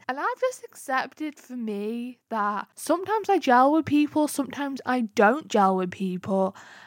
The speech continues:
And there's no math, math behind it, for say. Sometimes I can try my absolute hardest and I just, doesn't matter what I do, I just can't be friends with this person because I,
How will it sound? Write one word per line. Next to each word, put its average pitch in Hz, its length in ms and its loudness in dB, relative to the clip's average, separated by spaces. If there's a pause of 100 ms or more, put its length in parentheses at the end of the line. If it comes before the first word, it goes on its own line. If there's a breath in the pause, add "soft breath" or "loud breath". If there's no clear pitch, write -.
(120 loud breath)
And 254 100 -4
there's 285 180 -6
no 285 380 2
math, 233 600 -2 (120)
math 226 420 -4
behind 240 480 -2
it, 170 400 -8 (100)
for 196 120 -16
say. 180 600 -8
Sometimes 285 640 -4
I 226 120 -2
can 240 180 -10
try 214 320 -4
my 202 180 -6 (140)
absolute 247 760 -4
hardest 208 800 0
and 196 260 -4
I 190 80 -2
just, - 380 -10
doesn't 247 280 -4
matter 214 220 -2
what 202 320 -2
I 226 140 -6
do, 196 400 -4
I 202 100 2
just 202 300 -8
can't 208 320 -2
be 220 80 -4
friends 208 240 -4
with 202 80 -4
this 196 140 -6
person 202 560 -2
because 190 800 -4
I, 190 280 -2